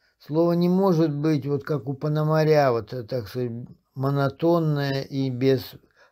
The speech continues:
высоты. Хотя у Пономаря тоже есть высота, и он это умеет делать и знает, когда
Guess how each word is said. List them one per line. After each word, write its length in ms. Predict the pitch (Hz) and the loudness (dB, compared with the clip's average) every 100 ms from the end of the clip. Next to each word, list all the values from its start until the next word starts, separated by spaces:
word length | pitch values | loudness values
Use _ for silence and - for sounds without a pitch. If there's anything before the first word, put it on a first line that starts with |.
| _ | _
высоты. 760 | 123 139 - 147 139 143 123 101 | -6 -4 -2 -4 -4 -2 -2 -4
Хотя 520 | 90 123 147 143 131 | -6 -6 -2 0 0
у 120 | 139 120 | -2 -8
Пономаря 520 | 143 139 143 143 139 | -6 -4 -2 0 0
тоже 360 | 139 156 113 | 2 0 0
есть 220 | 120 107 117 | -2 -4 -10
высота, 600 | 113 - 127 - 202 202 | -10 -8 -6 0 0 0
и 160 | 147 | 0
он 320 | 135 139 127 - - - - | 0 0 -4 -8 -20 -20 -14
это 260 | 113 139 | -10 -4
умеет 540 | 139 139 139 135 127 131 | -2 -2 -2 -2 -2 0
делать 560 | 165 185 180 165 - _ _ _ _ _ | 2 4 2 -2 -8 _ _ _ _ _
и 80 | 139 | -8
знает, 440 | 120 151 147 135 | -4 -2 -2 -4
когда 680 | - 143 135 131 135 123 117 | -4 -2 -2 2 2 2 0